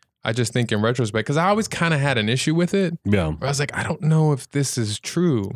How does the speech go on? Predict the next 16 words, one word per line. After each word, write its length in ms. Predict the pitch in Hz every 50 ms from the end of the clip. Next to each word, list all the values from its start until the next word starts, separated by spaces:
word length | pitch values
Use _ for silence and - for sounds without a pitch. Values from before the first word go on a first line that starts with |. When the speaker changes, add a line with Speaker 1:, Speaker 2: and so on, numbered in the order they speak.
| 113 - _ _ -
Speaker 1:
And 100 | 120 120
especially 480 | 123 123 - 143 143 151 - 147 139 135
Speaker 2:
Yeah. 60 | 127 117
Speaker 1:
as 80 | 110
people 320 | - - 135 127 117 110 101
of 80 | 95
faith, 580 | - - - 156 160 147 117 107 104 107 - - _ _ _ _ _ _ _ _ _ -
like, 180 | - 110 - -
we 140 | 120 139 165
believe 360 | 151 143 127 127 123 120 107
in 120 | 107 101
transformation. 880 | 95 - 110 107 101 - - 104 98 101 113 139 135 123 - 107 95 95
We 80 | 101 113
believe 300 | 120 131 123 123 123 113
that 200 | 104 104 98 92
God 440 | 95 104 101 101 101 101 101 98 117